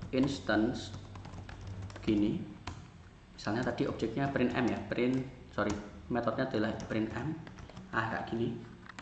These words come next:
Bisa nggak ya? Hmm, single method, single object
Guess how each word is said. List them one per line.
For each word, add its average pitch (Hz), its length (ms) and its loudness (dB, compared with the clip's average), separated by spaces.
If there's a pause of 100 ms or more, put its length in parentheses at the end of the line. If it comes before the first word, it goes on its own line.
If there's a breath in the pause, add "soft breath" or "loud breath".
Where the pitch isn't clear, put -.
(720)
Bisa - 260 -2
nggak 98 160 2
ya? - 80 -4 (4000)
Hmm, 165 400 12
single 135 400 10
method, 131 480 6
single 139 720 4
object - 800 0